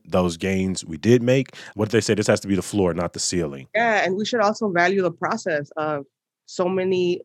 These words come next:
Speaker 2: dozens of organizations coming together across the city. It's building an infrastructure that will help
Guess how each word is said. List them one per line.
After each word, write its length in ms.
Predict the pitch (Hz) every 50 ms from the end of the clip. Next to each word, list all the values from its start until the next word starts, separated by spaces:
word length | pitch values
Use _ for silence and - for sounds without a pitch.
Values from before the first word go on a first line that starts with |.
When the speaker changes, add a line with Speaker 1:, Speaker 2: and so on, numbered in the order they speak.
| - _ _ _ _ _ _ _
Speaker 2:
dozens 380 | 180 185 202 - 208 196 185 175
of 120 | 170 151 -
organizations 720 | - 165 170 170 175 165 156 151 156 165 170 - 180 165 -
coming 300 | - 185 170 165 170 170
together 440 | 170 160 165 156 151 151 160 143 139
across 380 | 139 - - - 117 147 -
the 100 | - 147
city. 400 | - - 165 170 180 185 180 180 - _ _ _ _ _ _ _ -
It's 160 | 165 160 -
building 720 | - - 170 170 170 170 175 175 170 170 165 165 160 147 - _ -
an 200 | 156 156 135 -
infrastructure 840 | - 175 170 - 190 165 - - - 135 139 - - - 135 143 - - _ _ _ _ _ _ _ _ -
that 440 | 156 165 151 156 151 147 151 147 - - - _ 160
will 160 | 160 156 147
help 400 | 139 - 165 156 156 156 -